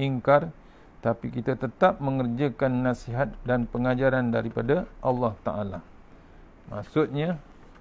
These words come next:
maksud ayat seratus dua puluh dua, sesungguhnya, ya, di, di, dibagi tahu lagi, tunggulah akibat yang buruk akan menimpa orang yang ingkar. Ya, balasan orang yang ingkar kepada Allah Ta'ala,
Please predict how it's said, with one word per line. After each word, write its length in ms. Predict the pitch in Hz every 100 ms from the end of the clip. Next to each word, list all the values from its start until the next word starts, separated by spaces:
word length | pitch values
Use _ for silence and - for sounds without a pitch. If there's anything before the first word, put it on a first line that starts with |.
| -
maksud 400 | 113 113 180 -
ayat 240 | 135 139 127
seratus 320 | 135 131 139
dua 160 | 131
puluh 160 | 131 123
dua, 200 | 131 131 127 - - - - - - -
sesungguhnya, 1040 | - 160 170 156 - 156 160 156 160 139 98 - - -
ya, 160 | 143 147
di, 160 | 120 107
di, 260 | 127 131 135 123
dibagi 400 | 127 127 139 139
tahu 240 | - 135
lagi, 320 | 135 131 185 214 - - - - -
tunggulah 480 | - 170 190 196 165 - - - - - - - -
akibat 560 | 143 - 156 139 143 135
yang 240 | 143 139
buruk 320 | 135 147 156 -
akan 400 | 120 - 127 127
menimpa 640 | 139 135 120 135 123 117 -
orang 400 | 123 131 151 131
yang 240 | 127 120 113 -
ingkar. 320 | 110 - 113 - - - - - - - -
Ya, 240 | 120 139 135 -
balasan 640 | 110 120 123 120 - 151 143
orang 320 | 131 139 147
yang 160 | 139 127
ingkar 480 | 123 113 180 175
kepada 320 | 156 - 135 135
Allah 160 | 123
Ta'ala, 320 | 110 123 151